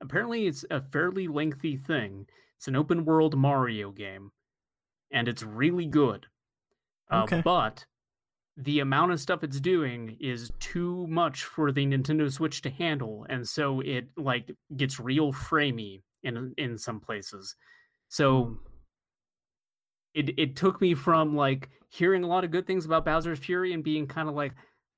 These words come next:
Speaker 1: "I don't know, man, maybe I spend the money and I end up picking up the Switch port of three D Mar-, like, Mario World, and,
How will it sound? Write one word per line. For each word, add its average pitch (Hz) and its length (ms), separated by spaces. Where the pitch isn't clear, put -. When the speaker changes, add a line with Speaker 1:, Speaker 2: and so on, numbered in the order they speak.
Speaker 1:
"I 156 120
don't 165 240
know, 175 180
man, 165 360
maybe 170 280
I 165 120
spend 175 300
the 170 60
money 165 440
and 160 140
I 160 60
end 160 200
up 147 100
picking 160 360
up 156 200
the 151 100
Switch - 440
port 151 420
of 151 460
three 160 220
D 160 140
Mar-, 160 400
like, 160 200
Mario 160 360
World, 156 520
and, 147 400